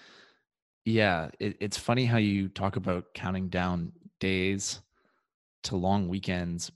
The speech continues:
because I, <sighs> I used to work with someone, and every time I bumped into him in the morning,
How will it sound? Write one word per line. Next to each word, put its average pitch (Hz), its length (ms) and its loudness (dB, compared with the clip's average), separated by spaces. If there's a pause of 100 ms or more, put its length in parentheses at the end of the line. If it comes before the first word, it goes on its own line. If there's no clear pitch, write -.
(120)
because 92 360 -2
I, 90 360 2 (840)
<sighs> - 540 -14
I - 100 0
used 120 180 4
to 123 80 4
work 113 180 6
with 101 120 0
someone, 92 580 2 (680)
and 101 200 0 (140)
every 123 240 2
time 113 240 4
I 104 80 6
bumped 92 320 0
into 98 160 2
him 95 160 2
in 90 80 0
the 87 60 0
morning, 90 460 0